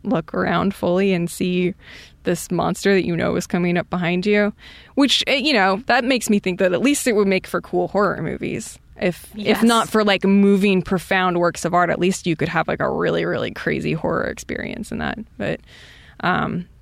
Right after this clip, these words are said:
Speaker 1: that might be the first real application of it. Who knows? Um,
Speaker 2: Well, I mean, there's also the possibility of porn, you know?
Speaker 1: Oh, well,
Speaker 2: Um,
Speaker 1: yeah. <laughs>
Speaker 2: Lux, uh, Alpatraum. <laughs>
Speaker 1: Is that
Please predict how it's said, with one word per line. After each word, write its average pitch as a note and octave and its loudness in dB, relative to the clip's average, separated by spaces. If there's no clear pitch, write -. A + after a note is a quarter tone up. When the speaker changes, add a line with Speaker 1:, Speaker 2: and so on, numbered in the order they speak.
Speaker 1:
that G3 0
might F3 -2
be D#3+ -2
the E3 -4
first - -10
real F3 -2
application E3+ -6
of - -8
it. F3+ -8
Who F3+ -6
knows? F3 -8
Um, F3+ -4
Speaker 2:
Well, B3 0
I A#3 2
mean, B3 2
there's B3 0
also B3 -2
the F#3+ -2
possibility E3+ -4
of D#3+ -6
porn, E3 -2
you E3 -4
know? E3+ -2
Speaker 1:
Oh, A3 4
well, F#3+ 4
Speaker 2:
Um, F3 4
Speaker 1:
yeah. F#3 2
<laughs> - -6
Speaker 2:
Lux, A#3 2
uh, F#3 4
Alpatraum. F#3+ 2
<laughs> - -14
Speaker 1:
Is A#3 -2
that C4 2